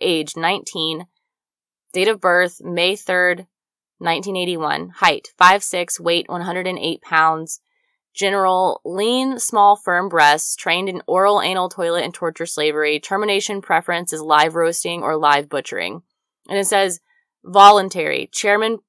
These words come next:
Perro Loco's daughter." It says voluntary because remember I said some of these say involuntary? This one, for example. Involuntary, donor, Doctor Gong. Name, Ashley Bashum. She's twenty-one, born in nineteen eighty.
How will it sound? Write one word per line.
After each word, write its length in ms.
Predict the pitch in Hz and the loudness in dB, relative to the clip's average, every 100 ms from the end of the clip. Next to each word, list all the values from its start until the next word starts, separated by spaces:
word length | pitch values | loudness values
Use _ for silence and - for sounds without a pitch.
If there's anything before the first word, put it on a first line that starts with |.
| _ _ | _ _
Perro 300 | 202 196 196 | -2 2 2
Loco's 420 | 185 180 180 165 | 2 0 -2 -2
daughter." 280 | 156 143 117 | 2 2 2
It 100 | 180 | 2
says 180 | 262 226 | 0 4
voluntary 720 | 196 175 226 262 302 320 330 | 6 8 6 0 -4 -2 -4
because 300 | 262 226 202 | -2 -4 -2
remember 300 | 190 190 190 - | -4 -2 -4 -4
I 120 | 180 | -6
said 240 | 180 175 170 | -4 -6 -6
some 140 | 190 | -6
of 100 | 185 | -6
these 200 | 185 - | -6 -6
say 240 | 170 160 - | -4 -4 -4
involuntary? 1000 | 151 160 170 185 196 190 190 190 196 202 _ _ _ _ _ | -6 -2 0 0 -4 -8 -10 -10 -12 -16 _ _ _ _ _
This 260 | 190 208 - | -2 0 0
one, 160 | 175 | -4
for 160 | 165 156 | -2 -2
example. 560 | 156 160 151 147 156 - _ _ | -2 -6 -10 -10 -10 -12 _ _
Involuntary, 920 | - 269 247 214 185 196 170 151 147 147 | 4 6 10 8 8 2 -2 -2 -2 0
donor, 500 | 180 180 151 131 - - | 2 2 0 -6 -10 4
Doctor 440 | 170 190 - 226 | 6 6 2 -2
Gong. 540 | 180 170 151 - - - - _ _ - | 0 4 4 2 -6 -16 -20 _ _ -8
Name, 440 | 180 180 147 156 - | -2 -2 -2 -6 2
Ashley 640 | 185 220 - 285 302 202 _ - | 4 4 -2 -4 -4 -8 _ 0
Bashum. 760 | 190 202 - 185 156 156 214 233 | 0 0 -4 -4 -4 -4 -6 -8
She's 260 | - 190 - | -8 -8 -6
twenty-one, 720 | - 185 247 220 185 180 196 | -4 -2 0 4 4 2 -2
born 240 | 185 175 | -2 -2
in 120 | 190 202 | -2 -4
nineteen 420 | 190 190 226 220 | -4 -6 -8 -6
eighty. 600 | 175 190 185 185 196 | -4 -4 -4 -4 -4